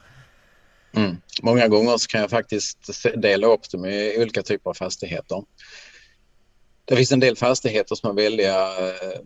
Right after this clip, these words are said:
problem med V V C-förluster, det vill säga varmvattencirkulationen, bara för att vi ska täcka upp, eh, bland annat mot, eh, spridning av legionella. Och dels också för att vi ska få ut vattnet tillräckligt snabbt i vår kran. Där,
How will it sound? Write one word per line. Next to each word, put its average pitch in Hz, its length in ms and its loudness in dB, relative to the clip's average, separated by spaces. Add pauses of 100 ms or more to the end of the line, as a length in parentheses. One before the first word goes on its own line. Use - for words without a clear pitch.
(100)
problem 107 340 2
med 92 180 -2
V 98 140 2
V 92 80 -4
C-förluster, 95 960 -4
det 104 100 -10
vill 101 80 -4
säga 101 220 0
varmvattencirkulationen, 98 1400 -2 (140)
bara 101 260 0
för - 100 -4
att - 120 -4
vi 95 60 -2
ska 87 300 0
täcka - 340 -4
upp, - 340 -6
eh, 85 140 -10
bland 90 300 -6
annat 95 440 -4
mot, 104 320 -8
eh, 110 80 2 (260)
spridning 110 400 -4
av 101 60 -2
legionella. 101 480 -4 (600)
Och - 100 -20
dels 98 340 -6
också 110 380 -6
för 90 260 -8
att 82 180 -12
vi 87 40 -8
ska 87 220 -8
få 92 280 -10
ut - 440 -10
vattnet 92 440 -10
tillräckligt 87 460 -10
snabbt - 340 -10
i - 40 -12
vår - 180 -10
kran. - 320 -8 (1000)
Där, 117 180 2